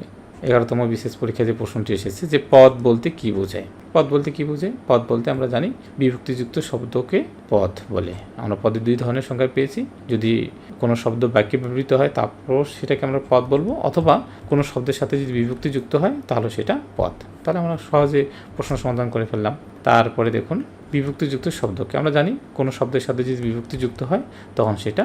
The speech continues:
পদ হয়ে যায়। আবার একই প্রশ্ন, বিভক্তিযুক্ত শব্দ বা ধাতুকে কী বলে?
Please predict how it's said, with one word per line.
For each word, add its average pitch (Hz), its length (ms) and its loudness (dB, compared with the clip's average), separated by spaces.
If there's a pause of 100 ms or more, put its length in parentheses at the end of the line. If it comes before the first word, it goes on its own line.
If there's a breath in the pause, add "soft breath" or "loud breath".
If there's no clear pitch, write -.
(240)
পদ 95 220 0
হয়ে 90 180 -4
যায়। - 140 -8 (560 loud breath)
আবার 139 180 10 (100)
একই 147 260 -2
প্রশ্ন, 147 220 -2 (520 loud breath)
বিভক্তিযুক্ত 139 540 -2 (140)
শব্দ 123 180 0 (100)
বা 131 140 4
ধাতুকে 131 280 -2 (100)
কী 147 160 -2
বলে? 202 160 2